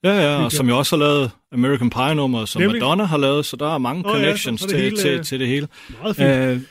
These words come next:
Speaker 1: og, og han siger jo meget fint i den, øh, "They, they couldn't understand you, they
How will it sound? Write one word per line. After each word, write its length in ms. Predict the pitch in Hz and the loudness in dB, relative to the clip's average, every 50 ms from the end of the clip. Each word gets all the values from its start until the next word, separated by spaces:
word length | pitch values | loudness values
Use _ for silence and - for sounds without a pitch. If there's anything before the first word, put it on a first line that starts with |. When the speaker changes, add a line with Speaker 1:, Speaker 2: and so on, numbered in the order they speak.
| _ - | _ -10
Speaker 1:
og, 120 | 135 123 123 - | -10 -10 -8 -6
og 100 | - 113 | -6 -2
han 140 | 127 147 | -2 0
siger 220 | 135 - - 175 202 | 0 0 2 4 2
jo 80 | 214 208 | 2 2
meget 220 | 165 151 175 170 | 2 0 0 0
fint 280 | - - 190 175 143 139 | -2 -2 -2 -2 0 0
i 100 | 165 165 | -2 -4
den, 240 | 170 156 135 120 107 | -2 0 -2 -2 -2
øh, 500 | - - 123 123 123 120 117 117 113 98 - _ _ _ _ _ _ _ _ _ _ _ _ _ _ - 143 117 | -2 -2 -2 0 2 2 2 2 2 0 -4 _ _ _ _ _ _ _ _ _ _ _ _ _ _ -20 -8 0
"They, 200 | 151 143 139 135 127 | 0 2 2 2 0
they 200 | 127 143 143 135 123 - | 0 2 2 0 0 -2
couldn't 220 | - 165 180 165 143 | -4 -4 -4 -2 -4
understand 480 | 143 143 127 - - 143 147 160 147 - | -4 -4 -4 -4 -2 -2 -2 -2 -2 -4
you, 120 | 135 123 113 - _ - 127 117 | -4 -4 -4 -6 _ -8 -2 0
they 120 | 135 131 | 0 0